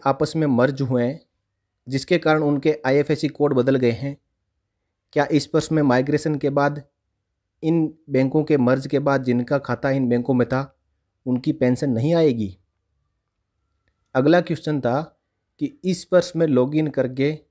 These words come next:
मैनुअल लाइफ सर्टिफिकेट और डिजिटल लाइफ सर्टिफिकेट सबमिट कर सकते हैं क्या? अगला क्वेश्चन था, विदेश में रहने वाले पूर्व सैनिक अपना लाइफ सर्टिफिकेट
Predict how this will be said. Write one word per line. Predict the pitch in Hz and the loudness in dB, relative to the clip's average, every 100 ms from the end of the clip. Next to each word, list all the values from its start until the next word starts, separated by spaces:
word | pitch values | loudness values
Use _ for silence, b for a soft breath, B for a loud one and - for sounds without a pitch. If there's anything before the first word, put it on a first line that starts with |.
| _ _ - | _ _ -4
मैनुअल | 120 131 165 185 | 0 2 4 2
लाइफ | 156 147 156 | 4 2 2
सर्टिफिकेट | 139 127 135 131 143 139 - | -2 -4 -4 -2 -2 -4 -2
और | 139 127 | 0 0
डिजिटल | 127 135 156 170 | 0 0 0 2
लाइफ | 151 127 139 - | 2 2 0 -2
सर्टिफिकेट | 135 120 127 139 139 _ _ _ _ | -6 -2 -2 -2 -6 _ _ _ _
सबमिट | - 127 127 - | -8 -4 0 0
कर | - - | -2 -6
सकते | 147 127 - 147 | -4 -4 -4 -4
हैं | 135 156 | -2 0
क्या? | 151 104 - _ _ _ _ _ _ _ _ _ _ _ _ | -2 -4 -10 _ _ _ _ _ _ _ _ _ _ _ _
अगला | 123 131 175 | 0 4 2
क्वेश्चन | 180 160 156 147 | 2 -2 -2 -2
था, | 123 143 - _ _ _ 120 | 0 -2 -6 _ _ _ -4
विदेश | 120 151 180 180 | 0 2 2 0
में | 175 | 0
रहने | 147 139 147 | 2 0 0
वाले | 135 135 147 | 2 0 -2
पूर्व | 147 127 131 143 | -4 -2 -2 -2
सैनिक | - 120 135 139 _ _ _ _ _ - | -2 -2 -2 -6 _ _ _ _ _ -8
अपना | 131 170 185 | -4 2 4
लाइफ | 175 139 151 156 | 4 4 2 0
सर्टिफिकेट | 135 123 131 131 127 131 | -4 -4 -4 -2 -2 -4